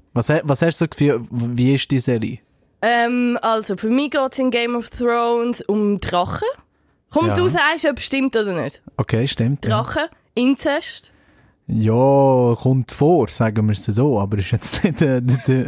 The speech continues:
Speaker 1: der
Speaker 2: Drachen, Inzest, langhörige Dudes, die so kämpfen und so ikea-Umhänge, Flocati-Teppiche anhaben.
Speaker 1: Ja, hat's auch.
Speaker 2: Äh, kalte Wüste als Kulisse, wo lame as fuck ist.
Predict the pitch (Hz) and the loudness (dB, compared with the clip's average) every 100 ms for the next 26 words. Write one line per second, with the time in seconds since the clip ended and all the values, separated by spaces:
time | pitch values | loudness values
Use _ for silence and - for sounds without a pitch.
0 | 123 175 139 139 - - 151 - - 254 | -2 -2 -4 -6 -6 -2 -2 -4 -6 -2
1 | 262 285 294 285 294 285 262 269 277 277 | 2 2 2 0 0 0 -2 -2 -2 0
2 | 277 269 - 240 247 269 254 262 254 254 | 0 -2 0 0 2 0 0 0 -2 -2
3 | 247 208 247 285 311 - 226 247 247 247 | -2 0 2 2 0 -2 -2 0 0 0
4 | 233 - 240 285 285 247 240 240 226 - | -2 -2 -2 -2 -2 -2 0 0 -2 -4
5 | 254 269 277 269 247 269 269 262 262 254 | -2 0 0 0 2 2 0 0 0 -2
6 | 247 - 139 247 233 - 226 254 262 247 | -4 -8 -8 -4 -2 -2 -4 -4 -6 -4
7 | 247 269 - 247 247 262 226 104 110 151 | -4 -6 -4 -2 0 0 0 0 0 2
8 | 120 131 - 101 117 151 - _ _ - | 0 -2 -4 -2 0 -2 -6 _ _ -2
9 | 220 220 220 208 208 - - 233 262 - | 2 2 4 2 0 -2 0 0 0 -2
10 | 247 208 240 285 - 277 226 220 - 262 | -2 0 0 -2 -2 -2 -2 -2 -4 -2
11 | 294 302 277 294 247 226 220 254 285 269 | 0 -2 -4 -4 0 2 2 0 -2 -2
12 | 233 - 262 240 - 302 330 - | -4 -6 -4 -4 -4 -6 -6 -8